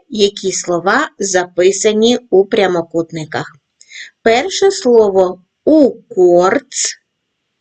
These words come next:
це слово «цукор». «Ілбх» — це слово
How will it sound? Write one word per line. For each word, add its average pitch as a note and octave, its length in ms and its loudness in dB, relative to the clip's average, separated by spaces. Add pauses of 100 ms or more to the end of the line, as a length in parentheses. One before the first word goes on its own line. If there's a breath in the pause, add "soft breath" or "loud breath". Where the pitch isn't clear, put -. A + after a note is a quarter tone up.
(560)
це G3 240 -2
слово F#4 680 0 (720)
«цукор». - 840 0 (1900)
«Ілбх» — C4 1120 2 (1120)
це G3 240 -2
слово G3 760 0